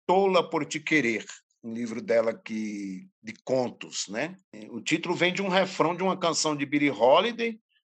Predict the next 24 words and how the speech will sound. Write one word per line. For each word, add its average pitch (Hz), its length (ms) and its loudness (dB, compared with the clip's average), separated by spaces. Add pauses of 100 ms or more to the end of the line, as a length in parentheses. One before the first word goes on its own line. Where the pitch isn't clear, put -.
(140)
que 120 60 -12
protagoniza 139 800 4
o 143 100 -6
conto 139 300 -4
cujo 151 240 -4
título 151 320 -4
nomeia 170 320 -2
o 170 40 -4
livro. 98 340 -6 (440)
O 151 120 2
livro 135 300 2
é 139 40 4
muito 143 360 -4
bom, 160 320 -2
ela 165 200 4
se - 180 0
sai 143 280 6
muito 151 560 -6
inteligentemente 156 1600 -4 (340)
do 139 540 -4 (360)
desafio 165 500 0
de 190 80 -2
segundo 202 320 -4
livro, 147 400 0